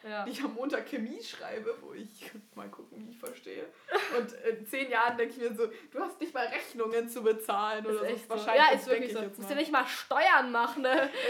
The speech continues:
Speaker 2: die, die, die Leute beim Hockey, die sind ja alle schon ein bisschen älter, se-, weil ich ja jetzt bei den Älteren spiele. Und die sagen auch immer so, "Ja, du hast auch noch gar keine Probleme, oder?" Ich so, "Ja,
Speaker 1: Aber ich mag
Speaker 2: meine
Speaker 1: das
Speaker 2: Pro-"
Speaker 1: nicht, wenn ältere Leute sagen zu einem, "Ah,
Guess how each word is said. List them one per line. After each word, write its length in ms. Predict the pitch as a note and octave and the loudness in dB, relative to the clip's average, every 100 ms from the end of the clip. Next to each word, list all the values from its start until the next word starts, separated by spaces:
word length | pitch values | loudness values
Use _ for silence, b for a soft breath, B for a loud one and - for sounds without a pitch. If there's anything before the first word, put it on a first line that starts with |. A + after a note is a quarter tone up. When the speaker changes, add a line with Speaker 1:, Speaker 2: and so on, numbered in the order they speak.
| A#3 | 2
Speaker 2:
die, 100 | E4 | 2
die, 420 | C4+ A#3+ C4 F4+ G#4+ D#4 - | -4 -2 0 0 -4 -12 -10
die 40 | |
Leute 220 | A3+ A3+ B3+ | -4 -4 -4
beim 180 | G3+ A#3 | -8 -8
Hockey, 220 | - G#3 | -10 -10
die 120 | G3+ | -10
sind 140 | A3 | -8
ja 60 | A#3 | -8
alle 160 | F#3+ A3 | -8 -8
schon 120 | G3+ | -8
ein 40 | |
bisschen 220 | G#3+ G#3 | -8 -10
älter, 520 | - G3+ A3 F#3 E3 - _ | -8 -8 -6 -8 -8 -14 _
se-, 300 | F#3+ F3 - | -14 -12 -12
weil 160 | G3+ F3 | -12 -12
ich 60 | G3+ | -10
ja 60 | F#3+ | -10
jetzt 240 | F#3+ G3 | -10 -12
bei 80 | G3 | -12
den 120 | G3+ | -10
Älteren 340 | G#3 G#3+ G#3 G#3+ | -10 -10 -10 -10
spiele. 560 | - A#3+ A3+ G3+ B3 B B B - A#3+ | -12 -14 -8 -8 -10 B B B -14 -12
Und 160 | A#3 G#3 | -10 -14
die 120 | A#3+ | -12
sagen 320 | A3+ A3+ A3+ | -6 -2 -2
auch 180 | A3+ A3+ | -4 -6
immer 180 | A3+ A3 | -6 -4
so, 80 | A3 | -4
"Ja, 60 | G#3+ B B - | -6 B B -10
du 100 | C4+ | -4
hast 100 | C4+ | -2
auch 120 | C#4 | 2
noch 160 | C#4+ C#4 | 2 2
gar 240 | B3 - | 0 0
keine 260 | - A3+ G#3 | 0 -2 -2
Probleme, 560 | G#3 A3+ G3+ G#3+ G#3+ G#3+ | -2 -4 -2 -2 -2 -2
oder?" 360 | G#3+ A#3 C4 C#4 | 2 2 2 -2
Ich 80 | C#4 | -6
so, 100 | - | -2
"Ja, 100 | A#3 | 0
Speaker 1:
Aber 200 | C4 C4+ | 2 2
ich 120 | D4+ | 0
mag 180 | C4+ D#4 | 2 2
Speaker 2:
meine 100 | - | 2
Speaker 1:
das 140 | A3 | -6
Speaker 2:
Pro-" 60 | - | -6
Speaker 1:
nicht, 180 | A3 - | -8 -6
wenn 100 | B3 | -8
ältere 380 | - D4 D#4 C#4+ | -4 -4 -4 -10
Leute 400 | A3+ A#3 B3 A3 | -8 -8 -8 -8
sagen 280 | G3 G3 G#3 | -6 -6 -8
zu 80 | - | -10
einem, 200 | G#3+ A3 B B B | -10 -10 B B B
"Ah, 380 | A#3 B3 B3+ A#3+ | -8 -4 -2 -4